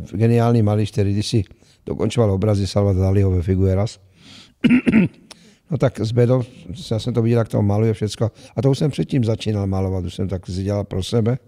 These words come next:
A tomu Bédovi jsem to nikdy neukázal, protože to byl mistr světa, co mu budu ukazovat tyhle ty kraviny moje. A Béda to pak někde viděl a říkal: "Pojď sem, to je dobrý, to je dobrý, to je, pojď sem, to je dobrý." No tak,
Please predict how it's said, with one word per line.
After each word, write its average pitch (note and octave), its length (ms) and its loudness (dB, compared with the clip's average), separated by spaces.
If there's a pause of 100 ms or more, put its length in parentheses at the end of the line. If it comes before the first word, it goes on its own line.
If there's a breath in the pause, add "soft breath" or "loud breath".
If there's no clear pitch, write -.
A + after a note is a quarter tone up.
(760 soft breath)
A - 100 -8
tomu B2 160 4
Bédovi C3+ 260 4
jsem C#3 140 0
to B2+ 60 0
nikdy C3 180 2
neukázal, F#2+ 500 -2
protože D#2+ 260 -8
to F#2 80 -8
byl F#2+ 140 -4
mistr F#2 320 -4
světa, G2+ 320 -4
co G2+ 100 -8
mu F#2+ 60 -2
budu F#2 140 -2
ukazovat F2+ 360 -4
tyhle F#2 160 -6
ty F#2 100 -6 (300)
kraviny G2 400 0
moje. E2 280 -4 (960 soft breath)
A D#2 80 -10
Béda A2 260 2
to C3 140 0
pak C3+ 180 -2
někde C3 340 2
viděl A#2 360 0
a C3+ 60 -4
říkal: G#2+ 360 -4 (600 loud breath)
"Pojď - 160 2
sem, D3+ 120 0
to D#3+ 100 -2
je D3 60 2
dobrý, D#3+ 280 0
to - 80 -6
je D3+ 60 0
dobrý, E3+ 280 -2
to F#3 100 -8
je, E3+ 120 -4
pojď - 160 -6
sem, D#2 140 -4
to D#3 80 -6
je D2+ 60 0
dobrý." B2+ 340 -4
No B2 140 -4
tak, A#2 160 -6